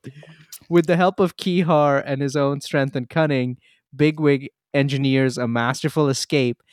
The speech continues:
and the whole group's flee-, group flees on a boat, just as General Woundwort is about to attack them. However, on the way back to Watership Down, a patrol from Ephrafa bumps into them,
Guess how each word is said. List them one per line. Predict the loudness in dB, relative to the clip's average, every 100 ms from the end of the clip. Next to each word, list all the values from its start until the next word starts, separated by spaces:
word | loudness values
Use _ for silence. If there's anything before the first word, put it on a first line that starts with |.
| _ _
and | -4 0
the | 2 2
whole | 4 4 4
group's | 2 0 2 0 -2 -10 -12 -14 _
flee-, | -20 -20 -10 -8 -6 -8
group | -4 4 6 6
flees | 0 -10 -4 -2 -2 -2 -4
on | -4 -2
a | -4 -2
boat, | -2 -2 -4 -14 -20 _
just | -4 -2 0
as | 0 0
General | 0 0 0 2 2 0
Woundwort | 0 2 2 0 -2 0 0 0 -2 -6 -6 -10
is | -6
about | -2 0 -2
to | -4 -8
attack | -8 -10 -10 -10
them. | -12 -12 -12 -18 _ _ _
However, | 2 2 4 0 0
on | -2
the | 0
way | 0 0
back | 0 -2 -2 -6
to | -4
Watership | -2 -2 -4 -8 -6
Down, | -2 0 0 0 -4 -10 _ _ -6
a |
patrol | -4 -6 0 4 4
from | 2 -4 -4
Ephrafa | -8 -6 -2 0 0 0 -2 -2
bumps | 0 0 -2 -4
into | -4 -4
them, | -4 -2 -4